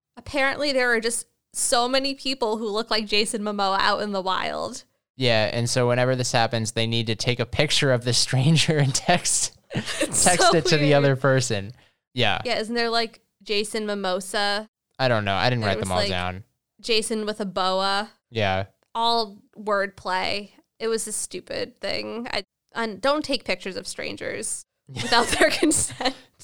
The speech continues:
Speaker 2: What are you talking about? That's Sophie's career ambition.
Speaker 1: <laughs> That's true.
Speaker 2: <laughs> She wants to be a street photographer,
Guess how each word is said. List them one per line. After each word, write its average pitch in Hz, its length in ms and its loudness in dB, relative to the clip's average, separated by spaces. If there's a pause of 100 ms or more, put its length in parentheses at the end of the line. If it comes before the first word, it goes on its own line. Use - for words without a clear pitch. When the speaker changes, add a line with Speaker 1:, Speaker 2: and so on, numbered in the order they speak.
Speaker 2:
What 131 120 2
are - 20 2
you 185 60 0
talking 143 380 4
about? 104 360 2
That's 117 240 2
Sophie's 180 400 2
career 135 440 2
ambition. 113 680 0
Speaker 1:
<laughs> - 60 -12
That's - 440 2
true. - 160 2
Speaker 2:
<laughs> - 380 0 (1400)
She - 300 0
wants 147 340 2
to 180 80 0
be 165 140 2
a 160 80 4
street 147 340 -2
photographer, 117 760 0